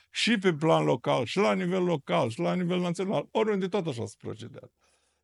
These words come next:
Ce grijă au avut ei? Ca emisiunea de la Antena trei să țină exact cât emisiunea de la Digi. Asta a fost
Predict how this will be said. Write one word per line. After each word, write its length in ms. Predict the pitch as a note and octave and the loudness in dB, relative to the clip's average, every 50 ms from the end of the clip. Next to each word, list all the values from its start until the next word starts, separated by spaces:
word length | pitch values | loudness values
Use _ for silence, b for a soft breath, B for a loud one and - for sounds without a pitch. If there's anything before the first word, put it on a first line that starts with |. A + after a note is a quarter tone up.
| _ _ | _ _
Ce 320 | - - G3 F3+ E3 - - _ - C3+ B2 | -2 0 0 0 0 -6 -8 _ -12 -10 -6
grijă 400 | B2+ A#2 B2 C#3+ D3 C#3 A2+ A2+ | -4 0 4 4 4 4 6 6
au 140 | A#2+ A2 G#2 | 6 6 6
avut 280 | G2 F#2+ F#2+ F#2+ - - | 6 2 0 -6 -6 -6
ei? 180 | F#2+ F2 - _ _ _ _ _ _ - | -8 -8 -8 _ _ _ _ _ _ 2
Ca 180 | - E3 F3+ | 6 6 6
emisiunea 460 | F#3 E3+ D3+ C3+ A#2+ D#3+ F3 F3 D3 | 6 6 2 0 2 2 2 4 2
de 100 | C3+ B2 | 2 4
la 140 | B2 A#2+ A#2 | 4 4 4
Antena 360 | A2 G#2 G#2 A2+ A2 G2+ F#2 | 2 0 0 -2 -2 -2 -4
trei 320 | F2 - G3 A#3 B3+ - _ _ _ _ _ _ _ | -6 -6 -4 -6 -6 -6 _ _ _ _ _ _ _
să 160 | - - C#3 | -6 -6 -4
țină 260 | B2+ - F#3+ G3 F#3 | -2 -2 0 2 2
exact 480 | E3 C#3+ C3+ C3 D3+ F#3 G#3 A3 G3+ - | 2 2 2 4 8 10 10 10 8 4
cât 200 | - F3+ D#3+ C#3+ | 0 -2 2 2
emisiunea 480 | D#3 C#3+ C3+ B2+ A2+ C3+ C3 C3 A#2+ | 2 0 0 -2 -4 -2 -2 0 0
de 100 | G#2+ G#2+ | 0 2
la 160 | G#2 G2+ G2 G2+ | 2 2 2 2
Digi. 260 | G2 G2+ G2+ G2 C3+ | 0 -2 -2 2 2
Asta 180 | C#3 B2+ C#3+ | 2 4 4
a 60 | D3 C3+ | 2 4
fost 400 | C3+ C3+ B2 - - - - | 4 2 0 0 -8 -14 -16